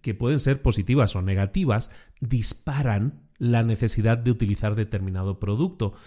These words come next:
Por ejemplo, un disparador interno, una emoción interna puede ser la soledad. La soledad dispara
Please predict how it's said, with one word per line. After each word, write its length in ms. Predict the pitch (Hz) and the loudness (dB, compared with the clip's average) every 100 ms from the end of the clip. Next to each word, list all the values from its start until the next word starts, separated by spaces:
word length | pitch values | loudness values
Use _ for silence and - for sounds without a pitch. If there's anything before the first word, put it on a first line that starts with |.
| - - | -20 -2
Por 140 | 123 | 0
ejemplo, 360 | 123 135 101 107 | 2 0 0 0
un 80 | |
disparador 580 | 139 151 - 117 113 131 | 0 -2 -2 0 0 0
interno, 760 | 127 113 104 151 151 120 120 156 | 0 -2 -2 -2 -2 -2 -4 -4
una 200 | 110 113 | -2 -2
emoción 440 | 110 92 123 135 | -2 -2 -4 -2
interna 400 | 139 120 123 135 | 0 0 -2 -2
puede 160 | 120 117 | -2 -2
ser 160 | 131 | -2
la 80 | 127 | -4
soledad. 560 | - 101 87 110 160 - _ - - - - | -2 -2 0 -2 -4 -10 _ -20 -20 -20 -10
La 180 | 127 123 | -2 -2
soledad 720 | 117 - 113 113 147 165 - | -2 0 0 2 2 0 -6
dispara 840 | - 113 117 - 151 147 139 185 - | -6 -4 -2 -4 -4 -2 -2 -4 -12